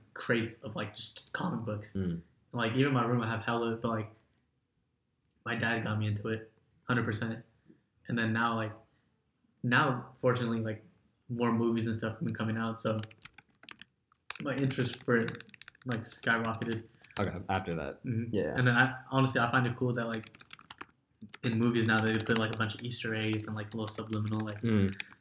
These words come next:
Speaker 1: stuff
Speaker 2: Like
Speaker 1: in there.
Speaker 2: references to
Speaker 1: Yeah.
Speaker 2: other thing.
Speaker 1: Exactly. That's, I think that's super, like, interesting. Like, whenever we're watching Spider-Man,
Speaker 2: Yeah.
Speaker 1: right after that I went and watched, like, the Easter eggs and, like, the Spider-Man Into the Multiverse movie.
Speaker 2: Yeah, yeah.
Speaker 1: So I, like,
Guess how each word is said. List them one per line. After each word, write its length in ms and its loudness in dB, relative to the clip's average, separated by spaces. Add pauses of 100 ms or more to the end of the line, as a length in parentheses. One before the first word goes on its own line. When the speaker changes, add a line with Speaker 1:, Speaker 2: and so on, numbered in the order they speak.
(100)
Speaker 1:
stuff 200 2
Speaker 2:
Like 100 2
Speaker 1:
in 60 4
there. 80 6
Speaker 2:
references 380 2
to 60 4
Speaker 1:
Yeah. 120 6
Speaker 2:
other 140 2
thing. 280 -4 (200)
Speaker 1:
Exactly. 360 2
That's, 220 -4
I 40 -4
think 120 2
that's 220 0
super, 280 -4
like, 200 -6
interesting. 500 -4 (240)
Like, 300 -4
whenever 320 -2
we're 80 2
watching 200 0
Spider-Man, 460 -2 (200)
Speaker 2:
Yeah. 240 -2
Speaker 1:
right 240 4
after 260 2
that 140 -2
I 160 -2
went 260 -2 (280)
and 120 -2
watched, 200 0
like, 160 -6
the 100 -20
Easter 320 -2
eggs 220 -2
and, 100 -2
like, 160 -4 (680)
the 300 0
Spider-Man 540 -2
Into 180 -4
the 60 -2
Multiverse 480 0
movie. 160 6
Speaker 2:
Yeah, 80 10
yeah. 240 6 (140)
Speaker 1:
So 100 -2
I, 60 2
like, 260 -2